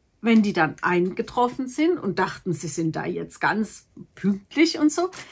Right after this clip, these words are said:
hat er auf die Uhr gezeigt und hat sie angebrüllt, sie seien zu spät und hat sie wirklich nach allen Regeln der Kunst zur Sau gemacht. Das Ganze hat dazu geführt, dass, dass der Jüngere,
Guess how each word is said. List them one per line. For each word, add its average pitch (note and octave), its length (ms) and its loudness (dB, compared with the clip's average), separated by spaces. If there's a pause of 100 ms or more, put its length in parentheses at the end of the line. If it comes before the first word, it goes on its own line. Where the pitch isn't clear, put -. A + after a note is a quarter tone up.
(100)
hat - 220 0
er A#3 200 4
auf G3+ 140 -6
die - 100 -14
Uhr F3+ 200 -4
gezeigt G#3+ 460 -4
und G#3+ 160 -8
hat D#3 180 -8
sie - 160 -10
angebrüllt, F#3 640 -2
sie G#3+ 140 -12
seien E3+ 320 -6
zu - 140 -16
spät E3 360 -6
und D#3 140 -8
hat F3 160 -4
sie E3 140 -12
wirklich E3+ 360 -4
nach E3+ 220 -6
allen F3 380 0 (360)
Regeln F#3+ 360 6
der F#3 140 -2
Kunst F3 420 -2
zur F3 100 -6
Sau C3+ 340 -6
gemacht. E3 600 -10 (720)
Das G#3+ 180 2
Ganze A#3+ 440 2
hat B3 140 -2 (100)
dazu A3 420 0
geführt, D4 560 0
dass, A#3+ 380 -6 (800)
dass G3+ 360 -2
der E3+ 220 2
Jüngere, C#4+ 680 4